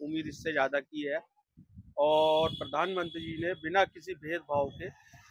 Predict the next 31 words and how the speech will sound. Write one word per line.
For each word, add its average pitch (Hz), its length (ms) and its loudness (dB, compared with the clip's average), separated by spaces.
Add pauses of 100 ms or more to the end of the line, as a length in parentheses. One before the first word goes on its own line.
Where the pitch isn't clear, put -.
(240)
सभी 185 340 0
के 214 180 4
लिए 202 240 6
काम 170 280 2
करा 147 280 2
है, 202 120 4
ऐसा 170 280 2
नहीं 175 220 -2
क्या 185 160 4
एक 175 220 2 (100)
वर्ग 156 140 2
के 175 160 -4
लिए 170 260 -2
करा 147 260 0
है। 175 140 0
जो 165 240 -10
भी 185 140 -6
उनकी 180 340 -6
योजनाएं 160 460 2
रही 165 300 -4
हैं, 139 200 -8 (640)
वो 202 80 8 (140)
हर 208 100 10
वर्ग 196 220 6
के 196 200 6
लिए 180 240 0
दी 143 180 -6
हैं। 202 280 -2
इसी 196 380 -8
बात 165 180 4
का 180 540 8